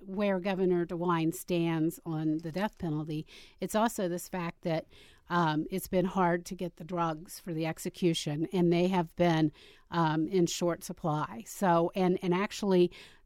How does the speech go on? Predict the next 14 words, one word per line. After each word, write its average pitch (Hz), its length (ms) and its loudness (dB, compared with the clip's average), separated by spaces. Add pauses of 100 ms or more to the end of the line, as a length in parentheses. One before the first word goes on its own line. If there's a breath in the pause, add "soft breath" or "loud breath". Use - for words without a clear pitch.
the 180 100 4
lawmakers, 180 840 2 (200 soft breath)
some 226 260 4
of 196 140 4
them 170 320 2
are 185 160 4
looking 180 360 2
at, 170 180 -4 (100)
um, 160 340 0 (360 soft breath)
using 185 500 4
a 165 120 0
different 196 580 0
kind 208 300 2
of, 175 160 -6